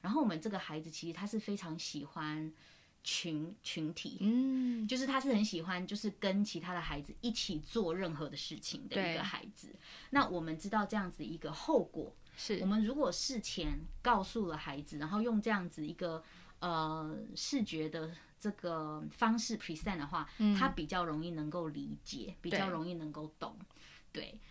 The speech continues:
Speaker 1: 那所以呢，经过了好几次的练习呢，就是这个状况有渐渐的变好，这样子。
Speaker 2: Nice。
Speaker 1: 对。
Speaker 2: 那我们再来一个范本呢，是给没有，看不懂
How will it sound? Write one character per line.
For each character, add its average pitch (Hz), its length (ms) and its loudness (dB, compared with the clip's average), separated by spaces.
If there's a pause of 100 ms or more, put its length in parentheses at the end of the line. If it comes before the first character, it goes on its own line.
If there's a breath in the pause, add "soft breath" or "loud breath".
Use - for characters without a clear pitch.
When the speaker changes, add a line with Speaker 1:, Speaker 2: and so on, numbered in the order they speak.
Speaker 1:
那 226 160 6
所 214 160 2
以 202 120 2
呢， 170 180 -4
经 202 180 2
过 214 180 2
了 170 60 2
好 160 160 -6
几 151 160 -6
次 170 160 -10
的 160 100 -2
练 165 240 -2
习 151 220 -8
呢， 143 160 -4
就 147 100 -6
是 185 120 -10
这 196 100 -6
个 165 80 -2
状 151 220 -6
况 151 200 -6
有 - 140 -12
渐 156 200 -4
渐 147 220 -6
的 143 220 -12
变 160 240 -2
好， - 420 -10 (120)
这 - 80 -6
样 107 260 -4
子。 - 240 -8
Speaker 2:
Nice。 - 20 -20 (400 loud breath)
Speaker 1:
对。 151 540 -6 (120)
Speaker 2:
那 262 120 4
我 240 60 6
们 202 240 6
再 269 260 10
来 190 140 10
一 202 80 6
个 190 260 6
范 269 320 8
本 170 160 2
呢， 165 140 0
是 247 200 2
给 170 320 0
没 208 340 8
有， 175 440 8
看 311 200 6
不 311 120 4
懂 170 480 2